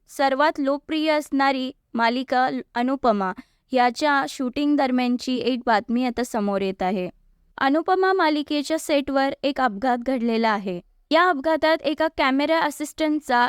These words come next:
विजेचा धक्का लागल्यामुळे मृत्यू झालेला आहे. काम करत असताना त्याला विजेचा झटका लागला. त्यानंतर त्याला तातडीने हॉस्पिटलमध्ये दाखल करण्यात आलं, मात्र उपचारादरम्यानच त्याचा मृत्यू झालेला आहे.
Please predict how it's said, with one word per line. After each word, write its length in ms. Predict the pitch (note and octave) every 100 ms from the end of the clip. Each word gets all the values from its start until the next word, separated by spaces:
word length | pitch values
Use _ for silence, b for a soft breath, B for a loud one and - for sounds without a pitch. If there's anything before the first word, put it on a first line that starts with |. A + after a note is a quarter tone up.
| C4
विजेचा 420 | C4 B3 D4+ F4
धक्का 320 | D4+ D4 C4
लागल्यामुळे 580 | B3+ B3+ A#3+ A#3+ B3 A#3+
मृत्यू 380 | B3+ A#3 - A#3+
झालेला 420 | A#3 B3+ G#3 G3
आहे. 280 | F#3+ F3+ E3+ - _ _ _ _ D4+
काम 180 | F4
करत 300 | F#4 E4 E4+
असताना 440 | E4 - D#4+ C#4 C#4
त्याला 240 | C#4 C4+
विजेचा 420 | C4 B3 C4+ C#4
झटका 400 | D4 C4+ F#3+ B3
लागला. 400 | A#3+ G3 F#3+ G#3 D4+ _ _ _ _ -
त्यानंतर 460 | G4+ G4+ F4+ D#4 F4+
त्याला 400 | E4+ E4 C#4 C#4+
तातडीने 840 | F4 D4+ C4 C#4 C#4+ F4 D#4+ D4 - -
हॉस्पिटलमध्ये 840 | C4 B3 - E4 F#4 F#4 F4 C#4+ C#4
दाखल 360 | C4 A#3+ C4 B3+
करण्यात 400 | B3 A3+ A3 G#3+
आलं, 200 | F#3 F#3
मात्र 640 | - _ - - D#4+ D#4+
उपचारादरम्यानच 1120 | - D4 - F4+ F#4+ F4+ E4 D#4+ E4+ D#4 E4+
त्याचा 240 | - D#4 D#4+
मृत्यू 380 | D4+ C#4 - C#4+
झालेला 420 | D4 A#3+ G#3+ G#3
आहे. 300 | F#3 A3